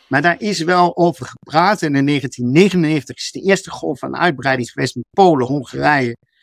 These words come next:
en Tsjechië. In negentien, tweeduizend vier, dus toen was Poetin al aan de macht, want die is in tweeduizend aan de macht gekomen,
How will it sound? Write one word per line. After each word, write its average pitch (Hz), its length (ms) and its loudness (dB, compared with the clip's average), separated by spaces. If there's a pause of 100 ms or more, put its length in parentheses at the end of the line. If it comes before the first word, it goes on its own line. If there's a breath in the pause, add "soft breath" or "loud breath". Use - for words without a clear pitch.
(320)
en 135 120 -6
Tsjechië. 196 500 -2 (400)
In 143 360 2
negentien, 139 680 0
tweeduizend 151 480 2
vier, 226 580 4 (200)
dus 135 240 -8
toen 151 160 -4
was 131 200 0
Poetin 233 400 4
al 131 200 2
aan 131 100 0
de 127 60 0
macht, 135 280 0
want 131 120 -8
die 135 100 -4
is 127 100 -6
in 131 80 -4
tweeduizend 143 580 2
aan 123 120 -2
de 123 60 -2
macht 123 240 -2
gekomen, 127 480 -2